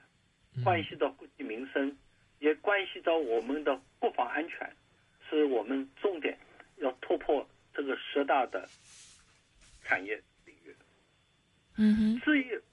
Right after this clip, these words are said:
Speaker 2: 你刚才讲的具体的，我刚才一再强调，《中国制造二零二五》它是一个纲领性文件，
Speaker 3: 嗯哼。
Speaker 2: 并不是要求大家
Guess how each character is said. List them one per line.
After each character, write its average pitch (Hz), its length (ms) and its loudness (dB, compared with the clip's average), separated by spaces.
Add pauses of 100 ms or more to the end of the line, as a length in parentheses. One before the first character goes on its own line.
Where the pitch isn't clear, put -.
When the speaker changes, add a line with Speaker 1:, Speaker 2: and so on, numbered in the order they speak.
(120)
Speaker 2:
你 190 140 -4
刚 277 260 2
才 220 140 2
讲 - 200 0
的 185 140 0
具 277 320 0
体 - 220 -8
的， - 200 -8 (720)
我 131 160 0
刚 165 180 -2
才 - 100 0
一 156 160 -2
再 147 180 2
强 - 320 -8
调， - 220 -10 (800)
《中 311 180 2
国 247 160 2
制 - 240 -12
造 196 100 4
二 202 220 0
零 185 160 -4
二 175 120 0
五》 - 160 -2 (160)
它 - 200 2 (100)
是 - 140 -4
一 - 140 -4
个 160 180 2 (180)
纲 311 300 2
领 269 220 -4 (100)
性 - 220 -14
文 - 120 -16 (160)
件， - 140 -18 (160)
Speaker 3:
嗯 202 320 2
哼。 202 360 -4 (400)
Speaker 2:
并 311 380 4
不 220 200 0
是 185 220 -6
要 175 200 2
求 139 220 -8
大 104 200 0 (100)
家 - 140 -12